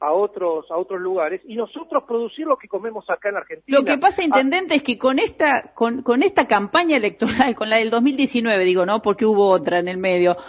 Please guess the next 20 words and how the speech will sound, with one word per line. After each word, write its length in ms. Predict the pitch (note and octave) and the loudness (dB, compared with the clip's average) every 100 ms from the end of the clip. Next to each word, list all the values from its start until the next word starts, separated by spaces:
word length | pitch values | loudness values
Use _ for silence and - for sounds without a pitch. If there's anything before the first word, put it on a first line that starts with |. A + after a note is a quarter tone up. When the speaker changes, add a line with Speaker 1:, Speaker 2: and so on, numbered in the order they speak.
| - - | -20 0
Speaker 2:
pero 180 | A#3+ B3+ | 4 6
en 60 | B3+ | 6
la 80 | B3+ | 6
del 160 | C#4 B3 | 4 6
dos 120 | C4+ | 6
mil 140 | F4 | 6
diecinueve 460 | F#4 - B3+ E4+ E4+ | 4 4 4 4 4
nos 100 | A#3+ | 4
prometieron 540 | A3 A3 A3 E4 D4+ | 2 0 2 4 4
asado 640 | A3 - - G#4 A3 F#3+ F3+ | 4 2 2 4 4 0 -2
y 140 | A3+ | -2
no, 180 | C4+ F4+ - | -2 -4 0
y 100 | C#4+ | 0
no 120 | E4+ | 0
llega 480 | - A4 C4 F#3+ F3+ | 2 4 4 2 2
a 40 | |
la 160 | F#3 F#3+ | 0 0
mesa 460 | G#3 G#3+ - F3 | -4 -6 -4 -2
el 260 | F3 G3 G#3 | 0 2 2
asado. 520 | F#3+ - F3+ E3+ E3 | 2 0 0 -2 -6